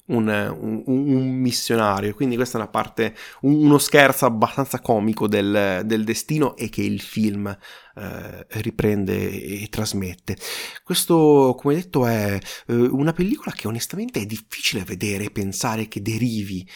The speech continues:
da, mm, l'apparato produttivo italiano. Cioè è sempre difficile prendere, eh, dei rischi del genere, e onestamente è molto bello che si stia sviluppando,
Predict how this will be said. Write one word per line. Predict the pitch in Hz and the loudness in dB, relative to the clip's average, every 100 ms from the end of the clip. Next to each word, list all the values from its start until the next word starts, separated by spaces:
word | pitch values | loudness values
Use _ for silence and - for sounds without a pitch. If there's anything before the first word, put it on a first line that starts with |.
| - - - | -20 -20 -16
da, | 95 95 101 95 98 98 101 101 | -8 -4 -2 -2 -4 -6 -8 -10
mm, | 101 98 78 - - | -10 -12 -14 -14 -6
l'apparato | 113 - 113 117 - | -6 -2 -2 -2 -6
produttivo | 104 110 107 113 107 | -4 -4 -2 0 0
italiano. | 98 101 101 82 87 80 _ _ _ _ _ - - - | 0 0 -2 -4 -12 -12 _ _ _ _ _ -20 -16 0
Cioè | 151 | 2
è | 135 | 2
sempre | - 202 185 | 0 0 -2
difficile | 123 - - 123 | -4 -2 0 2
prendere, | - 123 110 107 107 - - - - | 2 4 4 2 -2 -10 -16 -14 -6
eh, | 110 87 | -6 -4
dei | 110 123 | 2 4
rischi | 123 156 - 135 | 4 2 2 2
del | 113 110 | 4 4
genere, | 117 151 165 165 175 175 - - | 4 4 4 2 0 -4 -14 -18
e | - 123 120 135 | -8 -4 0 2
onestamente | 147 160 185 220 247 | 2 2 0 0 2
è | |
molto | 143 156 190 135 | 2 2 0 -2
bello | 117 104 104 | -4 -4 -6
che | 104 110 | -8 -8
si | - | -8
stia | - - 156 | -6 -4 -4
sviluppando, | 113 135 127 - 143 143 143 151 147 - | -2 -2 -2 4 4 6 4 4 2 -8